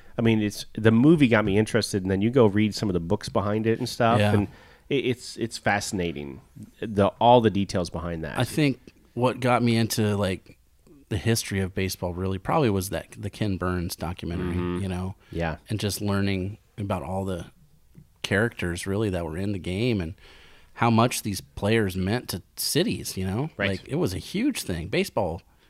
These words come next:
Speaker 2: it is America's pastime kind of for a reason, and it really was, like, something everybody paid attention to, uh, you know, whether you wanted to or not. Like,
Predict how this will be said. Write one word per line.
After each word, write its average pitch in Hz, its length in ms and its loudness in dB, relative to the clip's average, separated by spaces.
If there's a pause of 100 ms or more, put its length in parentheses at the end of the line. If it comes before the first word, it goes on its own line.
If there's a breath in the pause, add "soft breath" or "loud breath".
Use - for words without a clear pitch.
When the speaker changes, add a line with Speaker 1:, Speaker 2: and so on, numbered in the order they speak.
(120)
Speaker 2:
it 156 140 -2
is 160 160 2
America's 107 480 -2
pastime 90 600 -4 (380 soft breath)
kind 160 200 2
of 135 60 -2
for 90 160 -6
a 87 40 -4
reason, 110 380 0
and 87 160 -2
it 90 100 -6
really 113 300 -2
was, 92 220 -4
like, 90 100 -6
something 104 340 -4
everybody 113 600 2
paid 120 220 0
attention 110 400 -4
to, 107 340 0 (580 loud breath)
uh, 95 320 0
you 101 120 0
know, 101 100 2
whether 107 260 2
you 98 120 2
wanted 107 260 2
to 98 140 -2
or 87 60 0
not. 95 380 -2
Like, 95 220 -6